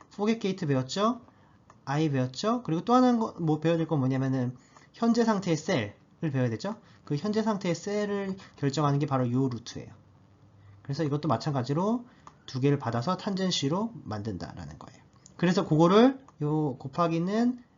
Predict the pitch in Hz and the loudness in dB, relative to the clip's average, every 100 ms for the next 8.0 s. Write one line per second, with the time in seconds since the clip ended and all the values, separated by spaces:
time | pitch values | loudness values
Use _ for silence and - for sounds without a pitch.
0 | - 151 190 190 190 165 127 117 101 90 | -2 0 2 0 0 0 0 -2 -6 -12
1 | 117 - 110 101 - _ _ - 151 196 | -14 -12 -14 -14 -20 _ _ -10 -6 0
2 | 208 226 233 _ _ _ _ - - - | 0 0 -4 _ _ _ _ -20 -12 -4
3 | 131 131 127 127 156 - 202 208 127 120 | 0 0 -2 -4 -6 -2 -2 0 0 -2
4 | 113 78 76 - - _ _ - - 175 | -4 -8 -18 -20 -20 _ _ -20 -18 -18
5 | - - 170 143 170 190 196 196 214 202 | -14 -8 -4 -2 0 -2 -4 -4 -4 -4
6 | - - 180 170 165 196 196 202 196 190 | -8 -8 -6 -4 -2 0 0 -2 -2 -2
7 | 175 165 143 131 110 131 127 - - - | -2 -2 -2 -2 -4 -8 -10 -12 -16 -20